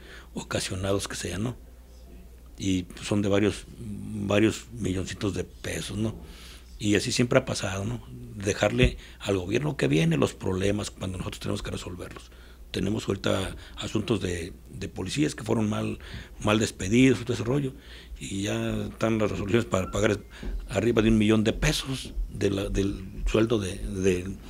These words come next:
del recurso de, de los ciudadanos, todo eso, o sea, eso es lo que afecta,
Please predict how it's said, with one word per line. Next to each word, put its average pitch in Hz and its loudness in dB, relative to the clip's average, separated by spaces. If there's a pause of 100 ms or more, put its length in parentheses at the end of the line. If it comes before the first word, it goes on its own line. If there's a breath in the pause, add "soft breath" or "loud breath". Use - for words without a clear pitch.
(480 loud breath)
del 107 2
recurso 131 4
de, 95 4
de 95 -4
los 95 -6
ciudadanos, 135 0
todo 151 0
eso, 127 0
o - -4
sea, 113 -4 (140)
eso 131 4
es 170 6
lo 147 6
que - 4
afecta, 143 0